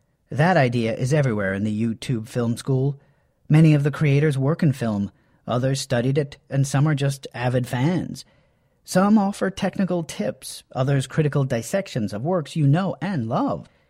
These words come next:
If you watch them all long enough, you'll learn that there's more to the stuff you watch than you ever realized, and you'll learn how to watch for it.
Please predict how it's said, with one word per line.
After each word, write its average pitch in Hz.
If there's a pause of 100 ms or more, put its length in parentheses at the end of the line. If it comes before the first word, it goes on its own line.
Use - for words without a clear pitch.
(240)
If 139
you 180
watch 196
them 185
all 180
long 160
enough, 143 (240)
you'll 156
learn 180
that 143
there's 113
more 151
to 175
the 117
stuff -
you 143
watch 135
than 131
you 135
ever 127
realized, 113 (220)
and 139
you'll 139
learn 175
how 147
to 139
watch 123
for 82
it. -